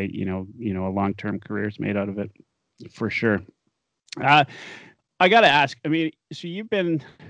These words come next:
with, on the Oilers broadcast for eight years. In that time, you had the, uh, the, the one playoff run.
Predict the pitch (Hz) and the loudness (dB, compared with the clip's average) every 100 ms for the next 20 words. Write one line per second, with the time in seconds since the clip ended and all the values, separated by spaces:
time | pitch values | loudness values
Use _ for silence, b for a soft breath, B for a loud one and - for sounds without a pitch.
0 | B - 156 165 - 170 160 156 135 143 | B -8 -4 -4 -6 -4 0 0 2 2
1 | 147 120 - 117 107 - 104 101 - 107 | 0 -2 -2 -2 -2 -4 -6 -6 -10 -10
2 | 98 80 95 104 - - b b b b | -10 -8 -8 -10 -12 -20 b b b b
3 | _ 151 165 175 151 - 131 117 113 104 | _ 0 2 2 -2 -4 -4 -2 -2 -4
4 | 110 107 98 101 95 95 90 - 98 95 | -4 -6 -6 -8 -8 -8 -12 -14 -10 -8
5 | 92 92 92 90 90 _ _ _ _ _ | -8 -8 -8 -10 -12 _ _ _ _ _
6 | _ _ _ _ _ - 107 98 101 101 | _ _ _ _ _ -8 -6 -6 -10 -6
7 | 104 101 107 101 110 101 98 92 - 95 | -4 -2 -2 -2 -4 -4 -4 -6 -8 -8
8 | 104 | -8